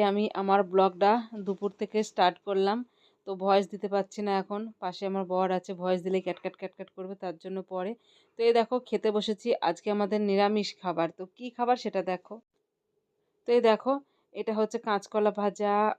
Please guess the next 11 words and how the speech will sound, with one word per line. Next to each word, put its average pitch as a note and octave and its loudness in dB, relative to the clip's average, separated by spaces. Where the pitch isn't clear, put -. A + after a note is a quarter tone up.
উচ্ছে G3 -10
ভাজা, G3+ -2
এটা G3 -8
হচ্ছে G3+ -2
আলু F#3+ 4
ঝিঙে G#3 0
পোস্ত, G3+ -8
এটা F#3+ -10
লাল F3+ 0
ডাঁটার F#3+ -2
তরকারি, E3+ -10